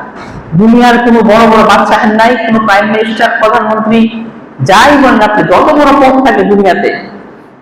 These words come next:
কোনো বড় পদের কারোর কোনো ক্ষমতা নাই আপনাকে এই জায়গার মধ্যে নামাজ পড়া থেকে বাধা দেওয়া,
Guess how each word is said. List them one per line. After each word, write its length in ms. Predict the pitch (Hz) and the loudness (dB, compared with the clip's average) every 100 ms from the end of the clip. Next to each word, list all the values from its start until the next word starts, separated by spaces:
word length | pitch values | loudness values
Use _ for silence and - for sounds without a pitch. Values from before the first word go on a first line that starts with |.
| _ | _
কোনো 380 | 247 285 330 311 | 0 2 4 4
বড় 360 | 202 233 247 | 4 2 2
পদের 600 | 254 247 233 220 165 - | 2 2 4 4 2 0
কারোর 640 | 196 214 262 226 392 - - - - | 0 2 2 2 0 -4 -6 -10 -8
কোনো 220 | 240 226 226 | -2 0 0
ক্ষমতা 340 | 226 226 208 | 0 2 2
নাই 220 | 190 233 | 2 0
আপনাকে 420 | - - 202 190 | 0 -2 -2 0
এই 80 | 170 | 0
জায়গার 220 | 165 165 | 0 -2
মধ্যে 260 | 156 147 175 | -2 -2 0
নামাজ 200 | 147 - - | 0 -2 -2
পড়া 100 | 147 | -2
থেকে 260 | - - 127 | -2 -4 -2
বাধা 220 | 120 120 | -2 -2
দেওয়া, 220 | 104 - | -2 -2